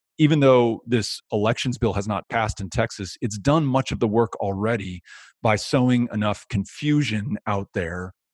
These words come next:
and also some fear, some legitimate fear. You know, Crystal Mason, sentenced to five years in prison for voting a provisional ballot when she was on probation and didn't know that she couldn't vote. Mister Johnson in Houston, who was just arrested after waiting six hours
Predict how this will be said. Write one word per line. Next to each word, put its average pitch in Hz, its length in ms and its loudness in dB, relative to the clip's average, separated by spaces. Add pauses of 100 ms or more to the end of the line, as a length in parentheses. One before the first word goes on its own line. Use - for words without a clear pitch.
and 151 120 2
also 208 300 2
some 202 240 -4
fear, 226 400 2
some 151 220 2
legitimate 170 500 2
fear. 101 200 -2
You 95 40 -4
know, 95 60 -6
Crystal 156 400 -2
Mason, 127 400 -2
sentenced 123 400 -4
to - 60 -14
five 147 380 -4
years 117 400 0 (200)
in 107 120 0
prison 113 440 0
for 104 500 2
voting 123 320 2
a 113 60 -2
provisional 110 480 -2
ballot 107 400 0
when 101 160 -6
she 113 260 -2
was 101 420 -4 (280)
on 135 200 6
probation 117 480 2
and 92 200 -4
didn't 127 280 0
know 113 220 4
that 113 160 -2
she - 160 -8
couldn't 104 400 -4
vote. 120 280 2 (460)
Mister 135 300 -6
Johnson 113 640 0
in 110 100 -8 (140)
Houston, 143 300 2
who 104 80 0
was 98 120 -2
just - 240 -6
arrested 104 380 0
after 113 240 0
waiting 110 280 0
six - 300 -8
hours 107 540 -4